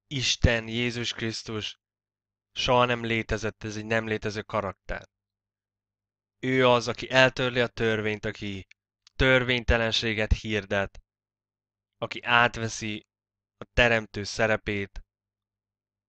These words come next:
és ő az, aki megenged mindent az embereknek, és a majom szeretet hír-, szeretetet hirdeti a világban. Azt, hogy mindenkit elfogadni úgy, ahogyan született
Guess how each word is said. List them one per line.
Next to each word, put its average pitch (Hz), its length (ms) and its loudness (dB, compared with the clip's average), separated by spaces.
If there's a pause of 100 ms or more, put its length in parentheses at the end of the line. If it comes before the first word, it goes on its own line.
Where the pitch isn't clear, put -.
(360)
és 113 200 -4
ő 127 200 0
az, 117 100 0
aki 113 160 -8
megenged 117 520 0
mindent 113 500 -4
az 104 100 -8
embereknek, 104 720 -4 (260)
és - 160 -8
a 107 60 -6
majom 110 360 0
szeretet 104 420 -4
hír-, 110 340 -4 (120)
szeretetet 104 640 -4
hirdeti 104 500 -2
a 98 60 -6
világban. 95 600 -6
Azt, 123 320 0
hogy 107 100 -10
mindenkit 127 480 -2
elfogadni 120 680 2 (100)
úgy, 131 540 -4 (580)
ahogyan 104 540 2
született 113 600 0